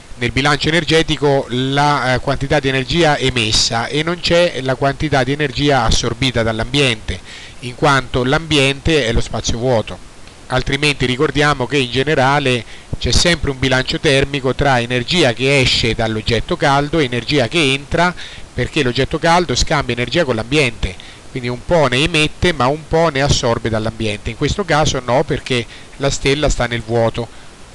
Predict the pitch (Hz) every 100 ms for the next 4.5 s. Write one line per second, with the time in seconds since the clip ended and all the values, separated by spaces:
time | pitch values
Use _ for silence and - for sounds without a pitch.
0 | - - - 127 120 147 131 123 120 131
1 | 139 135 135 - 170 180 131 131 123 120
2 | 113 110 104 - 120 131 123 151 139 117
3 | 120 131 - 151 151 147 151 123 120 113
4 | - 156 113 110 104